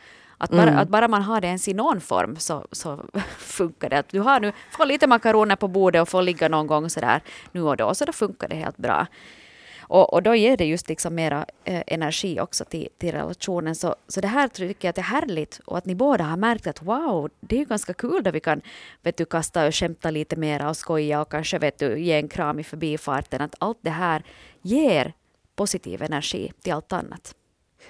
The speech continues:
Speaker 2: För det är ju just det här som är det, det avgörande, och det här har vi pratat om flera gånger i avsnitt när vi har haft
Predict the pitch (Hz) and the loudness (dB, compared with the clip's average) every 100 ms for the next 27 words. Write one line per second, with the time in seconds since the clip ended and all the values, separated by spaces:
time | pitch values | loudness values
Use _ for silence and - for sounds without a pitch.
0 | - - _ - 254 254 277 - 208 208 | -20 -20 _ 4 6 6 4 4 4 4
1 | 185 175 175 151 180 208 202 160 156 151 | 2 4 4 4 4 6 4 2 0 0
2 | 151 160 170 196 190 165 - 165 147 156 | 0 0 0 2 2 0 2 2 2 2
3 | 147 151 151 170 151 151 147 139 147 - | 2 0 0 0 2 0 0 0 0 -2
4 | - 147 143 135 123 - 156 160 - 151 | -8 -6 -4 -2 -4 0 2 2 -2 -4
5 | 156 151 156 139 151 - | -4 -2 -2 0 0 -2